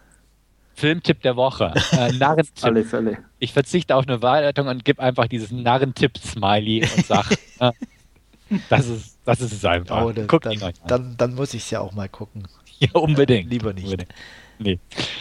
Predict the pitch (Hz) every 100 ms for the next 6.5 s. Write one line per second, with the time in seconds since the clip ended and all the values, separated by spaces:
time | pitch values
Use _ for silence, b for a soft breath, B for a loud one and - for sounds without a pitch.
0 | B B B B 135 - 95 101 104 -
1 | - _ _ _ - 151 175 170 - 165
2 | 156 131 120 104 - 92 87 90 87 -
3 | - 175 190 170 92 143 - 143 143 135
4 | 123 123 120 147 151 120 156 - - 123
5 | 110 110 110 120 - 113 117 131 - 123
6 | 127 123 - 131